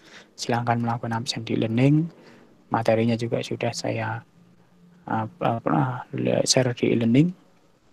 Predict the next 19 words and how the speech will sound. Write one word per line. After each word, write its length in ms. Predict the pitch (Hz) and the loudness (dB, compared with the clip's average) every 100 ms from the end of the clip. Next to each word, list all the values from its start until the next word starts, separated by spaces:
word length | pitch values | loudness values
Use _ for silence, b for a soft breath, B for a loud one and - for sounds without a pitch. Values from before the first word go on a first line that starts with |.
| _ - - B B B _ - | _ -20 -20 B B B _ -16
Silahkan 480 | - 127 123 123 127 | -6 -2 0 2 2
nanti 400 | 120 123 123 123 | 2 4 4 4
di, 400 | 117 113 113 117 - | 4 4 4 0 0
itu 240 | 117 156 | 6 6
ma-, 160 | 135 131 | 6 4
eh, 320 | - 131 127 | 0 0 2
kemudian 320 | 135 135 151 | 4 4 4
pengumpulan 480 | 143 135 131 131 123 | 4 0 2 0 0
tugas 320 | 131 123 - | 0 0 0
video 240 | 120 143 | 0 2
juga 240 | 143 135 - | 0 -2 -4
sudah 240 | 120 113 | -6 -8
saya 240 | 117 117 - | -6 -6 -6
share 160 | 123 | -6
di 160 | - 110 | -6 -6
e-learning. 320 | 113 127 139 | -4 -2 -2
Silahkan 320 | 143 127 131 | -2 -6 -6
nanti 320 | 120 110 135 B B B B B _ 123 | -6 0 2 B B B B B _ -6
untuk, 240 | 117 117 | -4 -6